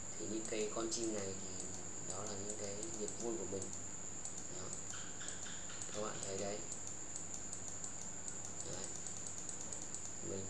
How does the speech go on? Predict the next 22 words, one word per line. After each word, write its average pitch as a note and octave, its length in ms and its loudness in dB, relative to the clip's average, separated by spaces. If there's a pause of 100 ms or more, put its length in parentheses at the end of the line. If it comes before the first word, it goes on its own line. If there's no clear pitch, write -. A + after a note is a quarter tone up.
(120)
à, F#2+ 120 0 (220)
có G2 200 0
những A2+ 140 0
con A2+ 140 2
chim A2+ 220 2
mồi G2+ 220 8
như F#2+ 200 2
thế A2 140 0
này G2+ 120 0 (360)
các G#2+ 80 0
bạn. G#2 160 2 (720)
Và G#2 100 -2
có G#2 120 0
những A2+ 160 2
cặp A#2+ 220 4
chim A2+ 260 2
uyên A2+ 200 4
ương A2 240 2
nó G#2 440 0
gần G#2 200 4
như G#2+ 80 4
là G2 160 0